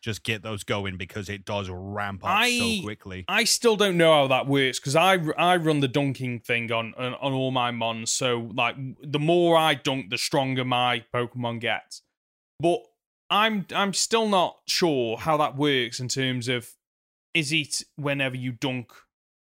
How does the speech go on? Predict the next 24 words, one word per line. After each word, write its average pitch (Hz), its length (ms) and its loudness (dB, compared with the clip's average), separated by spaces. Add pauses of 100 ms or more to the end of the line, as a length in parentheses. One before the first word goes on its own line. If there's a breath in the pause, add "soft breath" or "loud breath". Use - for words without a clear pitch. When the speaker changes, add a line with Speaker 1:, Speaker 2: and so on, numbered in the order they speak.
Speaker 2:
is 151 100 -2
it 156 100 0
the 147 80 -2
number 170 360 2
of 214 100 -6
times 220 300 0
you 202 80 -2
dunk 208 300 -2 (100)
or 139 260 0
how 151 160 -2
many 143 380 -4
items 139 880 -2
or 139 160 -4
orbs 123 440 0
you 127 280 -4
dunk 127 400 -2 (480)
per 127 460 0 (600)
the 110 60 -10
dunk? 127 180 -6
Speaker 1:
It's 110 120 -10
every 135 280 0
time 120 320 -2
you 104 100 -6
dunk. 90 420 -10